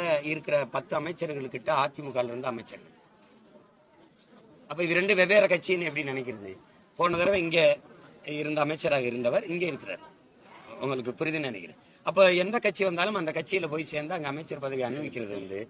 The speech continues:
அது பதவிக்கானதா, மக்களின் உதவிக்கானதா, அது பணத்துக்கானதா, இனத்துக்கானதா?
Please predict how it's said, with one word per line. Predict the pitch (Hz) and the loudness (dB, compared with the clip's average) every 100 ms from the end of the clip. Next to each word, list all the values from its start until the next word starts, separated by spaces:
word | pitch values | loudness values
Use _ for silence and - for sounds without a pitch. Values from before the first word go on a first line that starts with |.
| - _ _ - - - | -14 _ _ -20 -16 -10
அது | 123 147 | 0 4
பதவிக்கானதா, | 175 202 160 151 120 127 139 139 | 6 6 4 2 2 -2 0 -2
மக்களின் | 139 175 160 143 | 0 -2 -2 -4
உதவிக்கானதா, | 160 147 110 90 - - - _ _ - _ - - _ - - - - - - - - - - | -6 -6 -10 -14 -20 -20 -20 _ _ -20 _ -20 -20 _ -20 -20 -20 -20 -20 -20 -20 -20 -20 -10
அது | 135 139 | -2 2
பணத்துக்கானதா, | 175 202 170 160 131 135 147 139 | 4 2 0 0 0 -2 -2 -2
இனத்துக்கானதா? | 160 160 117 104 - | -4 -4 -10 -14 -16